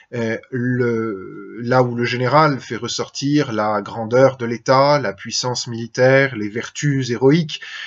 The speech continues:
là où l'homme politique oppose, euh, les conversations des cabinets diplomatiques, Monsieur Z,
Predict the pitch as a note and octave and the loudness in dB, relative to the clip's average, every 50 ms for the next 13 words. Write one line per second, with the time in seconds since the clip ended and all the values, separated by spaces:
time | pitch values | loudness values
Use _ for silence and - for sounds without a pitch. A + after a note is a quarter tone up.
0 | D#3+ - - A#2+ C3 C#3 C#3 C#3+ C#3 C#3 C#3+ D3 D3 C#3+ C#3+ C#3 C#3+ C#3+ C#3 - | -14 -6 0 4 6 6 6 6 6 6 6 6 4 2 0 0 0 0 -2 -2
1 | F3+ F#3 D#3 - - - - - - _ - C#3 C3 C3 D3+ D#3+ E3+ E3 E3+ E3 | -2 -2 -2 -4 -8 -14 -20 -20 -16 _ -4 -2 -2 2 4 6 6 8 6 6
2 | C#3 A2 A#2 G2+ - - - _ _ - C3 B2 B2 C3 - C#3+ C3 C3 C3+ C3 | 4 0 -4 -6 -10 -16 -20 _ _ -2 0 0 0 0 0 0 2 4 4 4
3 | B2+ B2+ C3 C3 C3 C3 - - - F3+ E3+ - - - D#3+ E3+ F3+ F#3 F3+ D3 | 4 2 -2 0 2 2 2 2 0 0 0 0 -2 -2 0 0 0 0 0 0
4 | B2 A#2+ A#2+ A#2 A2 - C3 A#2+ A#2 B2 B2+ C3 C#3+ D3 C3+ A#2+ - A#2+ A2+ G#2+ | 0 0 0 -2 -2 -2 -2 -2 -2 -2 0 0 2 0 0 -2 -4 -4 -4 -4
5 | G#2 G2 G2 - - C3 C3 C3 - - - - - - _ - A#2+ B2+ C3+ B2+ | -4 -6 -8 -10 -10 -10 -10 -10 -14 -16 -18 -20 -20 -20 _ -6 -2 0 0 0
6 | - - C3 B2+ A2+ A#2+ | 0 -2 -2 -2 0 4